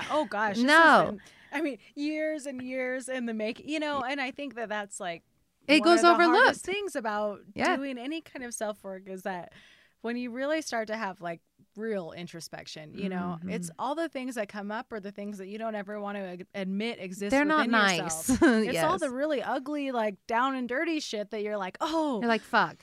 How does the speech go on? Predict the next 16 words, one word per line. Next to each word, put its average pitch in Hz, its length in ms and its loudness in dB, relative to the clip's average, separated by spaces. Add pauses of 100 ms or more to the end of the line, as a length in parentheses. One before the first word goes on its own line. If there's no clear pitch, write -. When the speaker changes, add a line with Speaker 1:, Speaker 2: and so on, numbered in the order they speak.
(200)
Speaker 1:
oh, 349 280 8
yeah, 359 440 10
that's 320 300 6
still 349 340 2
there. 302 380 4
That's 240 220 -2
still 294 180 4
a 285 100 4
part 262 240 6
of 247 140 0
me." 208 200 -2 (120)
Speaker 2:
<laughs> - 120 -18
Speaker 1:
But - 100 -10 (300)
really, 359 440 2
I 254 180 2
think 311 300 -2